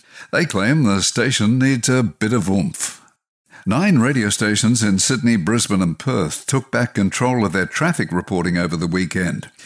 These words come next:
It ended their quarter-century relationship with the Australian Traffic Network. Nine will be increasing the frequency of its traffic reports,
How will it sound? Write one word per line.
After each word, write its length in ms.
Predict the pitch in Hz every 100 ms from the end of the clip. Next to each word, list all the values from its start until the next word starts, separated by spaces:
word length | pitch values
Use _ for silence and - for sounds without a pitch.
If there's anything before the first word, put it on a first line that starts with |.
| -
It 160 | 104 110
ended 460 | 156 185 107 104
their 260 | 104 104 104
quarter-century 800 | - 185 185 117 - 143 - 110
relationship 800 | 95 101 131 139 95 - 110 165
with 140 | 107
the 80 | 110
Australian 480 | 110 - 120 135 127
Traffic 440 | - 147 160 95
Network. 640 | 76 90 76 76 60 - - - - -
Nine 260 | 98 196
will 100 | 202
be 180 | 120 127
increasing 580 | 113 98 139 147 - 98
the 80 | 87
frequency 720 | - 156 - 92 - 92 92
of 140 | 110 98
its 220 | - -
traffic 420 | - 151 147 87
reports, 760 | 92 - 95 57 - - -